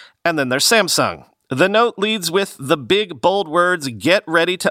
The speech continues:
unfold," and features a pair of flat-colored objects that can reasonably be said to resemble the form factors of the Galaxy Z Fold and Flip, respectively. In keeping with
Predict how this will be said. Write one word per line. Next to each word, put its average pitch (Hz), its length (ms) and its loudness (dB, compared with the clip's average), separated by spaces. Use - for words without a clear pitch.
unfold," 165 680 2
and 139 220 0
features 127 560 -2
a 123 180 0
pair 123 320 -2
of 120 140 0
flat-colored 123 560 0
objects 160 460 2
that 208 180 2
can 196 260 0
reasonably 185 460 -2
be 175 140 -2
said 160 220 2
to 165 80 -4
resemble 147 340 2
the 139 120 0
form 147 220 2
factors 131 380 0
of 123 160 0
the 123 80 -2
Galaxy 123 400 0
Z 165 160 0
Fold 175 280 2
and 160 200 -2
Flip, - 340 0
respectively. 98 760 -2
In 196 180 0
keeping 262 340 0
with 208 300 -2